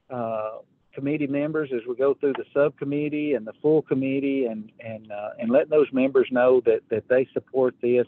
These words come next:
and asking for their support as we, uh, go through this, it, that's, that's a huge help.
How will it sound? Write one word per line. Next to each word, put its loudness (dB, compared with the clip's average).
and -8
asking -6
for 0
their 4
support 0
as -4
we, 2
uh, -4
go 4
through 4
this, 2
it, -4
that's, 4
that's 2
a -2
huge -8
help. -6